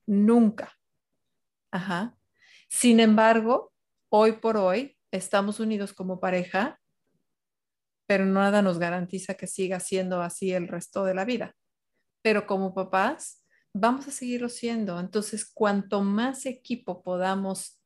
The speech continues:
ser y hacer para nuestros hijos, con esa congruencia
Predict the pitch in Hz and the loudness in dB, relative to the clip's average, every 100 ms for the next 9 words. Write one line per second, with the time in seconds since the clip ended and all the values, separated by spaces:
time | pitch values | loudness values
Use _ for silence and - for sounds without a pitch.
0 | _ - - 226 202 180 196 - 202 175 | _ -12 -2 2 4 2 -4 -4 0 0
1 | 170 - 180 175 - _ _ _ _ _ | -2 0 0 0 -12 _ _ _ _ _
2 | _ 208 196 185 180 - 175 - 202 - | _ 0 0 -2 -6 -10 -12 -6 -6 -6
3 | 165 214 - - _ - 190 190 233 220 | -8 -8 -10 -20 _ -2 -2 -2 -6 -6
4 | 202 180 180 185 185 185 190 175 208 | -4 -4 -4 -4 -2 -4 -6 -8 -8